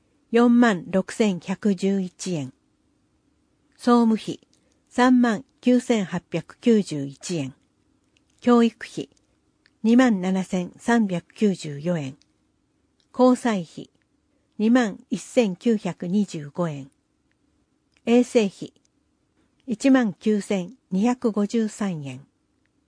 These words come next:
消防費一万五千六百十六円。その他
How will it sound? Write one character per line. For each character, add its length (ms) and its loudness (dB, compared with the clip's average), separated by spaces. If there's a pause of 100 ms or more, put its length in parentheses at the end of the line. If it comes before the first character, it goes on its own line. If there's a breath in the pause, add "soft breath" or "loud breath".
(500)
消 300 2
防 180 2
費 260 -14 (560)
一 240 0
万 260 4
五 120 -2
千 380 -6
六 240 -2
百 260 0
十 240 2
六 300 -4
円。 180 -8 (1160)
そ 180 -2
の 120 0
他 260 -12